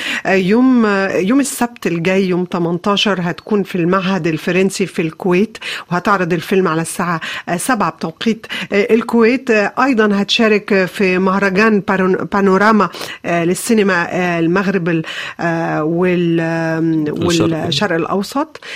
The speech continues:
Speaker 1: آه،
Speaker 2: بباريس،
Speaker 1: ده
Speaker 2: آه.
Speaker 1: يوم الأحد في باريس. آه، الفيلم زي أفلامك التانية هيكون متواجد في كل المهرجانات.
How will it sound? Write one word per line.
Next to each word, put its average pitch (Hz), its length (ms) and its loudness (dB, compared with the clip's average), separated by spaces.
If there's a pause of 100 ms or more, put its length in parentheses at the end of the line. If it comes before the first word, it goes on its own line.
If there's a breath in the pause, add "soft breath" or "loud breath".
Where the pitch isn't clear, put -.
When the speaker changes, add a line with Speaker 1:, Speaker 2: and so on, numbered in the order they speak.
(160 loud breath)
Speaker 1:
آه، 185 720 -2
Speaker 2:
بباريس، 92 480 -2
Speaker 1:
ده 220 260 2
Speaker 2:
آه. - 20 2
Speaker 1:
يوم 202 300 2
الأحد 220 520 -2
في - 160 -2
باريس. 214 640 0 (260 loud breath)
آه، 190 360 -2
الفيلم 202 640 2
زي 233 360 2
أفلامك 214 500 -2
التانية 202 460 0
هيكون 185 640 0
متواجد 190 600 -2
في - 120 -10
كل 240 280 0
المهرجانات. 190 800 0